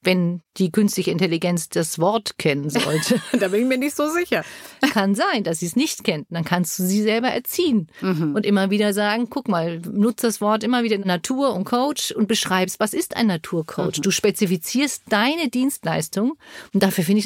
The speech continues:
Speaker 1: das auch geil, weil du lernst,
Speaker 2: Mhm.
Speaker 1: dich total konkret auszudrücken. Und je konkreter du sagst, was du tust und kannst und was der Nutzen für die anderen ist,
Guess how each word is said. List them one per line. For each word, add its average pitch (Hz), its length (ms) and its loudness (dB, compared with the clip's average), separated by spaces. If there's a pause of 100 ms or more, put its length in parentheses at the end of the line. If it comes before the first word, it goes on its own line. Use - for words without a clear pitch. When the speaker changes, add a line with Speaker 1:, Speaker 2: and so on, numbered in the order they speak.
Speaker 1:
das - 100 -8
auch - 300 -4
geil, 165 340 0
weil 165 180 0
du 254 300 0
lernst, 302 880 -2
Speaker 2:
Mhm. 165 320 -4 (220)
Speaker 1:
dich 233 160 4
total 277 540 0 (200)
konkret 233 720 -2 (140)
auszudrücken. 156 720 -2 (240)
Und 208 140 4
je 202 120 4
konkreter 294 720 0 (100)
du 269 440 -2
sagst, 202 480 0
was 202 160 0
du 190 160 -4
tust 320 460 -2
und 165 100 0
kannst 294 760 -2 (320)
und 202 120 2
was 196 120 2
der 196 120 2
Nutzen 226 360 2
für 208 140 0
die 180 140 0
anderen 262 400 0
ist, - 500 -4